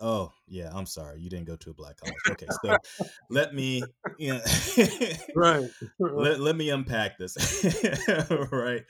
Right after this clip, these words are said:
Speaker 2: No, no, no.
Speaker 1: Uh, yeah, yeah. And then, and then, you know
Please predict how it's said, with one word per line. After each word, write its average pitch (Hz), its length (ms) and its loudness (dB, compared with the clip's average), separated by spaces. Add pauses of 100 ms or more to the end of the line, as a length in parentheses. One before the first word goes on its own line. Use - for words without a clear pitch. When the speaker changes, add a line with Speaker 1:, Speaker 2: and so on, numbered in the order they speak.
Speaker 2:
No, 156 280 4
no, 143 100 0
no. 127 540 4
Speaker 1:
Uh, 123 40 -2 (360)
yeah, 123 480 0
yeah. 113 480 0
And 131 200 -4
then, 131 580 -2 (140)
and 123 160 -6
then, 123 380 -2
you 131 120 -6
know 117 320 -4